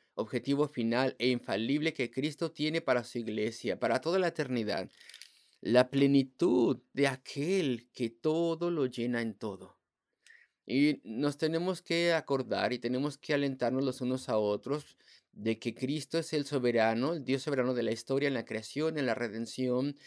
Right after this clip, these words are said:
Y si somos miembros de su iglesia en la tierra porque hemos sido salvos, con toda certeza seremos miembros de su iglesia en el cielo.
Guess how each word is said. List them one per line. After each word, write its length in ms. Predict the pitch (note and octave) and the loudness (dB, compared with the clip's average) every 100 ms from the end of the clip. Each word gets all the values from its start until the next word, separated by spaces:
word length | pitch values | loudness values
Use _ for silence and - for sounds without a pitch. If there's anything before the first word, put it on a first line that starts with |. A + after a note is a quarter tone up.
| - - | -20 -6
Y 100 | C3+ | -4
si 120 | C3+ | -4
somos 360 | C#3 E3 E3+ - | -2 0 0 -2
miembros 480 | C#3+ D3+ D#3 D#3 C3 | 0 0 0 -2 -4
de 100 | A#2 | -6
su 220 | - G#2+ | -6 -6
iglesia 420 | G#2+ A#2 C3+ D3+ | -2 -2 0 -2
en 60 | C3 | -2
la 160 | G#2+ | -2
tierra 260 | C3 C#3+ C#3+ | -2 -2 -2
porque 200 | B2 C3+ | -4 -2
hemos 180 | C3+ C3+ | -2 -2
sido 220 | C#3+ D#3 | -4 -2
salvos, 540 | - G#3+ C3+ E3 F#3+ - - - - | 4 4 6 2 0 -10 -20 -20 0
con 160 | C3+ | 4
toda 200 | C3+ C#3 | 6 4
certeza 420 | C#3+ E3 D#3 C#3+ | 2 0 -2 -4
seremos 420 | D3 C3+ B2+ C3 C3 | -2 2 2 2 0
miembros 260 | A#2 C3 | 0 0
de 80 | C3+ | -4
su 140 | - | -6
iglesia 500 | A2 G2 G#2+ - A#2+ - | -4 -2 -2 0 -2 -2
en 180 | G#2 G#2+ | -6 -4
el 120 | G#2+ | -6
cielo. 640 | - C3+ D3 C#3 G2+ F2+ | -6 -2 0 2 -2 -6